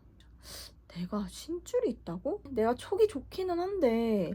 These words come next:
신줄이 있다 정도인가? 내가 그럼 남들보다 조금 더 특별하게 촉이 좋다라는 뜻이니까 이 정도 촉 좋고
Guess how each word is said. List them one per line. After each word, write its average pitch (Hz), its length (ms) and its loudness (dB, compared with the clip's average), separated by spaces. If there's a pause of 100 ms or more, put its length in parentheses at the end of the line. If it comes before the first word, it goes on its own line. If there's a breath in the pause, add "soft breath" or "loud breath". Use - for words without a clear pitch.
신줄이 427 1000 2
있다 233 540 2
정도인가? 196 760 0
내가 190 260 4
그럼 185 360 2
남들보다 208 540 2
조금 - 320 -8
더 196 160 0
특별하게 220 960 2 (300 loud breath)
촉이 247 260 -4
좋다라는 180 600 0
뜻이니까 180 680 -4
이 - 40 -6
정도 370 320 2
촉 359 200 -2
좋고 202 720 -2